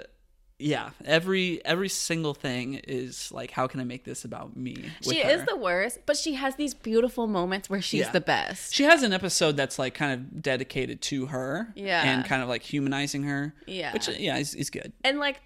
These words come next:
Speaker 2: despite her being terrible as a leader,
Speaker 1: Yeah.
Speaker 2: she is pretty good with the kids sometimes.
Speaker 1: She, yes.
Speaker 2: Yeah,
Speaker 1: Right,
Speaker 2: she's
Speaker 1: right.
Speaker 2: pretty good with the kids. In terms of, like, relating to the kids
Speaker 1: Yes.
Speaker 2: and, like, you know.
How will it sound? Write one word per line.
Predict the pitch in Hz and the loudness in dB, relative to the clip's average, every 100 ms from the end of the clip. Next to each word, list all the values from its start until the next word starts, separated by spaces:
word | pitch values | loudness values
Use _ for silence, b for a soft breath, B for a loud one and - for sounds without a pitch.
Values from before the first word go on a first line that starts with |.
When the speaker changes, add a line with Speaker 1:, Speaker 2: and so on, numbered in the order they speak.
| - | -4
Speaker 2:
despite | 247 269 - 285 294 | -2 -2 4 4 4
her | 294 262 | 2 2
being | 254 247 247 | 2 0 -2
terrible | - - 180 202 | -2 2 2 4
as | 180 175 | 0 0
a | |
leader, | 151 165 175 214 247 | -4 -2 0 -2 -2
Speaker 1:
Yeah. | 135 120 | 0 2
Speaker 2:
she | 294 - | 2 6
is | 311 320 | 6 6
pretty | - 339 330 | -2 -4 -2
good | 269 285 262 | 2 2 2
with | 262 | -2
the | 247 | -4
kids | - - - | -2 -4 -4
sometimes. | - 285 156 - - | -2 0 0 -2 -2
Speaker 1:
She, | - 214 175 | 0 2 4
yes. | 139 - - | 2 0 0
Speaker 2:
Yeah, | 214 170 104 170 | 4 6 6 6
Speaker 1:
Right, | - 240 | 6 6
Speaker 2:
she's | - 135 | -2 -2
Speaker 1:
right. | 127 | -2
Speaker 2:
pretty | 254 | 0
good | 220 190 | 0 -2
with | 180 | -2
the | 160 | -4
kids. | 139 123 | -4 0
In | 240 | 2
terms | 247 339 302 | 4 4 4
of, | 254 | 4
like, | 202 | 4
relating | 196 190 180 185 | 6 8 6 4
to | - | -4
the | 160 | 0
kids | - 165 165 160 | 6 8 8 6
Speaker 1:
Yes. | 151 | 4
Speaker 2:
and, | 151 | 0
like, | 143 139 143 | 0 0 0
you | 165 | -4
know. | 98 143 | -4 -6